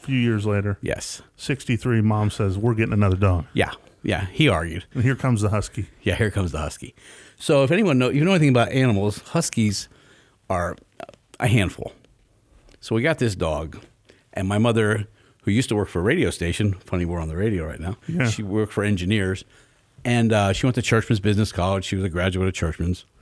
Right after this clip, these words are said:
Speaker 2: So immediately she look, she's looking at stuff. "What can I do with this?" So we go to Jim Thorpe, Pennsylvania, where they have racing dogs, sled dogs. And she takes our dog and goes, she wants to learn about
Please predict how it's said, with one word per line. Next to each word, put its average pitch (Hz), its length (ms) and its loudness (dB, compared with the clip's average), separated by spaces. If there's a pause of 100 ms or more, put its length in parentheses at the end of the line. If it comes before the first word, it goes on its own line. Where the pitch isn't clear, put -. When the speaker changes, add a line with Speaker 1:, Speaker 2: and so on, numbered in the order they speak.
(320)
Speaker 2:
So - 140 0
immediately 123 480 4
she 110 360 2
look, 101 260 0
she's 104 200 0
looking 90 260 0
at 87 100 -4
stuff. 80 240 -6
"What 85 140 -8
can 92 100 -4
I 85 80 -6
do 78 160 -8
with - 100 -10
this?" - 300 -14 (1000)
So - 180 -2
we 107 100 2
go 135 140 2
to 127 100 2
Jim 117 300 4
Thorpe, 120 320 0
Pennsylvania, 110 580 2
where 98 120 0
they 95 80 0
have 87 200 -2 (160)
racing 120 360 0
dogs, - 340 -10 (200)
sled 110 280 -2
dogs. 80 420 -12 (640)
And 90 120 -4
she 113 100 -4
takes 92 240 -4
our 107 80 -2
dog 117 400 0
and 87 140 -4
goes, 98 260 -2
she - 140 -4
wants 104 180 -2
to 90 80 -6
learn 98 200 0
about 90 280 -6